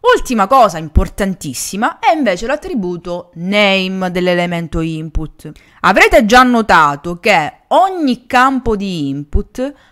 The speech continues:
ha il suo attributo name da inviare. Se questo attributo name viene omesso, il valore del campo di input non verrà inviato affatto.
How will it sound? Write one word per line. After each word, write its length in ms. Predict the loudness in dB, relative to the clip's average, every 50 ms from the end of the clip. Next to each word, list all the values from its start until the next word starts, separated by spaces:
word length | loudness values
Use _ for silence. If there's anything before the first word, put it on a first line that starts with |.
| _ _ _ 4
ha 280 | 6 8 8 8 6 4 2 -2 -2
il 60 | -2
suo 380 | -4 -6 -6 -4 -2 2 2
attributo 840 | 2 2 0 -2 -6 -4 -4 -4 -2 -4 -4 -4 -6 -6 -6 -6 -4
name 640 | -2 -2 0 0 0 -2 -2 -4 -6 -6 -6 -4 -2
da 100 | -2 -2
inviare. 840 | -2 -4 -6 -6 -6 -6 -4 -4 -4 -6 -6 -8 -10 -12 -14 -16 _ _ _ _ _ _ _ _ _ _
Se 180 | -10 -4 0 2 2 2
questo 300 | 4 2 0 2 2 0
attributo 540 | 0 0 -2 -4 -4 -2 -2 -2 -2 -2 -2
name 420 | 0 0 0 0 0 -2 -2 -4
viene 520 | -2 -2 0 0 0 -2 -2 -4 -6 _ _
omesso, 1000 | -2 2 2 2 2 2 0 -2 -2 -4 -8 -14 -14 -12 -10 -8 -6 -6 -6 -8 -10 _ _ _ _ _ 0 2 2 4 2
il 120 | 2 2
valore 420 | 4 4 4 4 4 4 2 2 0
del 220 | -2 -4 -4 -4
campo 400 | -2 -2 -2 -2 -2 -4 -6 -6
di 260 | -6 -6 -8 -8 -8
input 640 | -10 -10 -12 -14 -12 -14 -14 -14 _ -16 -16 -16 _ -8
non 160 | -4 -4 -4 -4 -2 -4 -4
verrà 300 | -2 -2 0 0 0 -2
inviato 520 | -4 -6 -4 -2 -2 -2 -2 -4 -6 -10
affatto. 680 | -14 -16 -18 -18 -18 -20 -20 -20 _ _ _ -20 -20